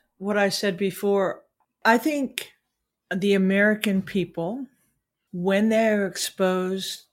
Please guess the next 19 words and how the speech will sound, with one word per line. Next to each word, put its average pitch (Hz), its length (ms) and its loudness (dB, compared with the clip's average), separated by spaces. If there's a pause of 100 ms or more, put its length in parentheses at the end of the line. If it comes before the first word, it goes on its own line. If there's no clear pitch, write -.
to 175 420 -2 (160)
I 180 280 0
C 180 400 -2
leadership 170 800 -6 (760)
who 202 140 -2
speak 220 520 -4
about 180 640 -2 (120)
what 180 380 -4
the 170 120 -6
role 170 360 -2
of 175 120 -6
intelligence 170 800 -6
is 160 640 -10 (520)
and 170 180 -6
how 170 260 -2
they 175 160 -2
see 175 240 -4
the 175 140 -8
world, 151 520 -12